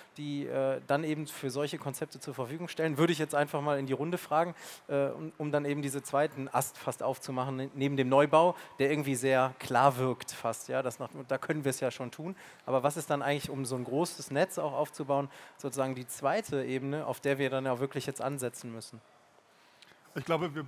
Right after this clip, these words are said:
Speaker 2: wir brauchen zunächst mal ein Grundverständnis dafür, ähm, wer ist eigentlich wofür zuständig, also was macht die öffentliche Hand an Infrastruktur und was ist betrab-, be-, privatwirtschaftlich betreibbar. Ich glaube, dass die größeren Hubs tatsächlich privatwirtschaftlich möglich sind, weil sie auch Enabler für bestimmte Projekte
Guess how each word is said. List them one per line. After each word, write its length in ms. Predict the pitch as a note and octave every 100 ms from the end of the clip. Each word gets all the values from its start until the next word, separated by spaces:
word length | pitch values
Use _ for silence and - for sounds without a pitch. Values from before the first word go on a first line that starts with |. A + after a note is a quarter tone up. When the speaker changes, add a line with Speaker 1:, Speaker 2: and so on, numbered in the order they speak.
| C#3+
Speaker 2:
wir 80 | D#3
brauchen 480 | C#3+ D#3 F3 D#3+ D#3
zunächst 320 | - D#3+ F#3
mal 60 | E3+
ein 40 |
Grundverständnis 540 | D3+ F#3 D#3+ F3 E3 D3+
dafür, 340 | D#3 - D#3 D3+ - - - _ -
ähm, 300 | D3 C#3 D3 E3
wer 160 | C3+ F#3
ist 100 | D3+
eigentlich 320 | D#3 D#3 C#3+
wofür 220 | D3+ C#3+
zuständig, 420 | - F3+ - F#3 D#3+
also 180 | C#3+
was 160 | C#3 D3+
macht 200 | D#3 -
die 40 |
öffentliche 440 | D3+ D3 F3 E3 D#3+
Hand 200 | F3 F#3
an 140 | E3+
Infrastruktur 600 | E3+ E3+ D#3 D#3+ - E3
und 100 | D#3
was 140 | C#3+ C#3+
ist 120 | D3+
betrab-, 320 | D3 D#3 D#3 F#3+
be-, 100 | D3+ C#3+ -
privatwirtschaftlich 800 | - C#3+ D#3+ E3 - D#3 - D3+
betreibbar. 520 | - - D#3 E3+ F#3+ - - - - -
Ich 60 | -
glaube, 180 | D#3 D3+
dass 120 | D3+
die 120 | C#3+
größeren 440 | C3+ E3 F3+ E3 D3+
Hubs 160 | D3+
tatsächlich 420 | - D3 D#3 D3+ C#3+
privatwirtschaftlich 720 | D3 C#3+ D3 C#3+ C#3+ C#3+ -
möglich 340 | D#3 F3+ F3
sind, 220 | - F3
weil 160 | D#3 D3
sie 140 | D3+
auch 160 | D3+ D3
Enabler 480 | - D3+ D#3 D#3+ D3
für 160 | -
bestimmte 320 | C#3+ - D3+ C#3
Projekte 560 | D3 D#3 E3 E3+ D#3+